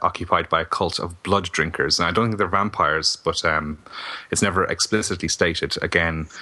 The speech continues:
part of the sort of dreamlike nature of his films. Um, it, it's the film that has that classic image of Bri-, is it Bridget LaHaye is how you pronounce her surname?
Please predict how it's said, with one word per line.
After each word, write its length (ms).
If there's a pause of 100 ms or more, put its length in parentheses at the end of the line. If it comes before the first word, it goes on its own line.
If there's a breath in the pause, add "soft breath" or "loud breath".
(260 loud breath)
part 200
of 140
the 60
sort 180
of 60
dreamlike 400
nature 420
of 280
his 180
films. 560
Um, 560 (580 loud breath)
it, 160
it's 200
the 100
film 280
that 80
has 160
that 160
classic 340
image 220
of 200
Bri-, 200
is 120
it 160
Bridget 360
LaHaye 680 (180)
is 120
how 100
you 100
pronounce 320
her 60
surname? 500